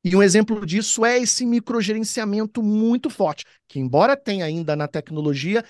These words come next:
eu diria que ele é muito mais forte fora da tecnologia, das pessoas quererem microgerenciar, de não ver valor, é, em trabalhar orientado a resultado,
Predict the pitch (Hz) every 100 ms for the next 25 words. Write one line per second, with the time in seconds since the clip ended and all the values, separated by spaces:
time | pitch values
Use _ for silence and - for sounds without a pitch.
0 | _ _ _ - 151 170 190 202 185 175
1 | 180 208 214 202 - - 156 160 - 165
2 | - - 156 160 165 - _ - 147 151
3 | 156 - - 156 156 147 123 147 147 143
4 | - - 139 - 135 143 - 147 147 143
5 | 139 139 160 160 143 147 147 - 143 143
6 | 147 143 - 147 196 196 170 190 165 165
7 | 165 165 151 - _ - - 147 143 160
8 | - 165 160 151 151 147 147 143 143 135
9 | 135 123 160 160 156 147 156 151